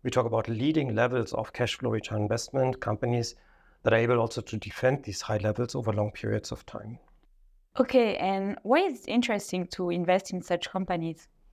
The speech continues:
Speaker 1: Over the long term, we have seen outperformance from these companies that create more value than the average company that you have in the market. So when we, um, see these, uh, good results being repeated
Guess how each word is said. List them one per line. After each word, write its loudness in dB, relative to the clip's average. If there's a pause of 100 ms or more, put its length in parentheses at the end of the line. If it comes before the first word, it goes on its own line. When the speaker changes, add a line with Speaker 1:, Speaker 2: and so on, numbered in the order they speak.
(140)
Speaker 1:
Over 2
the 2
long 4
term, 4
we -6
have -2
seen -2
outperformance -2 (180)
from -2
these -2
companies 0
that -4
create -2
more 2
value 0
than 4
the 0
average 0
company -2
that -4
you 0
have 2
in 4
the -2
market. -2 (460)
So -4
when 6
we, 2
um, 4
see 2
these, -4 (100)
uh, -6
good 0
results 4
being 0 (140)
repeated 0